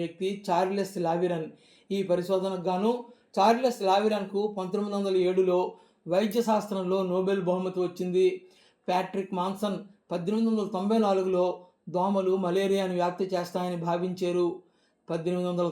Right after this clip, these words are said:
తొంభై ఏడులో సర్ రొనాల్డ్ రాస్ ఆడ ఎనాఫిలిస్ దోమలు మలేరియాను వ్యాప్తి చేస్తాయని నిరూపించారు. ఈ పరిశోధన సికింద్రాబాద్లో జరిగింది. ఇందుకు గాను ఆయనకు పంతొమ్మిది వందల రెండులో వైద్య శాస్త్రంలో నోబెల్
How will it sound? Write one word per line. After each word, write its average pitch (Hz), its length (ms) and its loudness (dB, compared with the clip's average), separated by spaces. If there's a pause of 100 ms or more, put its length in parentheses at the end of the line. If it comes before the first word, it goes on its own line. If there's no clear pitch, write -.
తొంభై 180 240 2 (100)
ఏడులో 180 260 2 (480)
సర్ 220 260 4
రొనాల్డ్ 214 480 4
రాస్ 208 300 6 (480)
ఆడ 208 240 4 (140)
ఎనాఫిలిస్ 226 540 2
దోమలు 185 300 0 (120)
మలేరియాను 202 560 2
వ్యాప్తి 175 300 -2
చేస్తాయని 180 640 0
నిరూపించారు. 175 680 0 (600)
ఈ 185 120 0 (120)
పరిశోధన 175 600 0 (100)
సికింద్రాబాద్లో 180 800 0
జరిగింది. 175 440 0 (480)
ఇందుకు 214 320 2 (100)
గాను 196 260 2 (520)
ఆయనకు 220 360 2
పంతొమ్మిది 220 400 2
వందల 214 180 4 (120)
రెండులో 190 300 2 (120)
వైద్య 175 320 0
శాస్త్రంలో 190 460 0 (100)
నోబెల్ 185 280 2